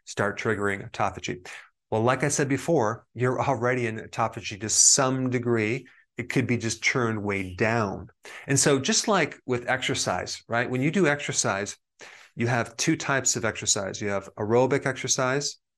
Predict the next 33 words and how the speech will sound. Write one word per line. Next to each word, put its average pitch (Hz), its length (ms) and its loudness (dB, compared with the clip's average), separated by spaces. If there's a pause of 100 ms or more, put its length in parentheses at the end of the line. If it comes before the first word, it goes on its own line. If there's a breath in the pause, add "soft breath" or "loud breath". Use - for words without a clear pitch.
(180)
okay, 110 220 -4
and 110 120 -4
you 104 60 0
have 104 180 -2
anaerobic 107 520 -2
exercise. 92 580 -4 (640 loud breath)
And 104 200 -2
each 151 260 2
one 151 140 4
of 143 80 4
those 113 240 4
uses 117 280 -2
a 110 60 -2
different 104 300 -4
type 101 220 -4
of 104 80 -12
fuel. 110 420 0 (520 loud breath)
So 123 120 -4
if - 140 -8
you're 147 80 2
gonna 135 180 2
run 117 300 2
up 120 160 -4
a 110 60 -2
hill, 139 460 0 (420 loud breath)
you're 123 200 4
initially 151 460 2
going 120 260 0
to 123 160 -8
use 107 500 -4
your 101 200 -2
glucose, 98 800 -4
right? 104 260 0